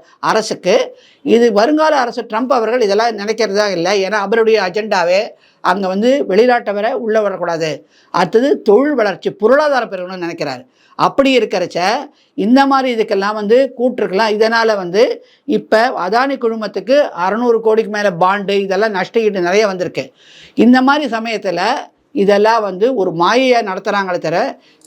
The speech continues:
டைம் பீயிங் இப்ப இந்த காலகட்டத்துல இது அரசியல் வந்து பாராளுமன்றம் கூடுறச்ச ஏதாவது ஒண்ணு கையில எடுக்கணும். வரி பணத்துல வந்து வருவா-, போவாங்க,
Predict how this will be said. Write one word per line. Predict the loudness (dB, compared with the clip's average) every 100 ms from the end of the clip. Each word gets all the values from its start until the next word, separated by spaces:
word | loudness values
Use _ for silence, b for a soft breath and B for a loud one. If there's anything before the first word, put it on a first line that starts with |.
| 0
டைம் | 2 2 2
பீயிங் | 2 2 2 0
இப்ப | 2 2 2 -6 _ _ _ _
இந்த | 0 4 4
காலகட்டத்துல | 2 0 0 -6 -8 -2 -2 -2 -8 _ _
இது | 2 4
அரசியல் | 2 -2 -4 -4
வந்து | -4 0 0 -2 -14 _ _
பாராளுமன்றம் | 0 0 0 -4 -6 -6
கூடுறச்ச | -6 -4 -4 -4 B B 0
ஏதாவது | 4 4 2 0
ஒண்ணு | -4 -4
கையில | -2 -2
எடுக்கணும். | -4 -10 -4
வரி | 0 0
பணத்துல | -2 -4 -2
வந்து | -2 0
வருவா-, | 0 2 0 0
போவாங்க, | 0 2 0